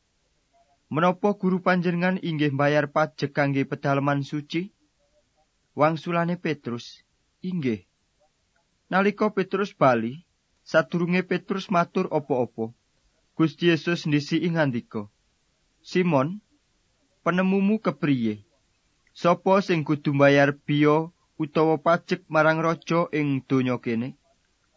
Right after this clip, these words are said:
Kawulane apa wong liya?" Wangsulane Petrus,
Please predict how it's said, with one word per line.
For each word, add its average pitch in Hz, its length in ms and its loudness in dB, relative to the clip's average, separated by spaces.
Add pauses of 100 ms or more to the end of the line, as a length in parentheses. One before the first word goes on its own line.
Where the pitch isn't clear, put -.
(100)
Kawulane 165 640 4
apa 143 480 0
wong 160 240 0
liya?" 165 320 -2 (960)
Wangsulane 156 640 2
Petrus, 135 640 -6